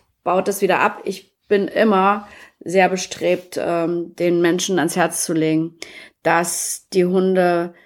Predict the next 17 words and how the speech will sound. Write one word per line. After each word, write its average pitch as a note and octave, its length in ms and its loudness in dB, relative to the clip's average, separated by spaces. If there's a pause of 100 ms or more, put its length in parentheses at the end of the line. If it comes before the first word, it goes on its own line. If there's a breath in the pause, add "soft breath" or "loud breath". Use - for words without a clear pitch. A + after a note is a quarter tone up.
(140 loud breath)
wenn A#3+ 180 2
sie B3 60 2
eine A#3 100 4
Aktion G#3+ 420 2
machen G3 240 2
und E3+ 180 -2
eine F3+ 140 -2
Beschäftigung, F#3 640 -2
das F#3 240 -6
machen, F3 320 -4
weil D#3+ 140 0
sie E3 100 -10
Spaß E3 280 -4
und E3 100 -8
Freude D#3+ 260 -2
dran E3 260 -6
haben D3 220 -8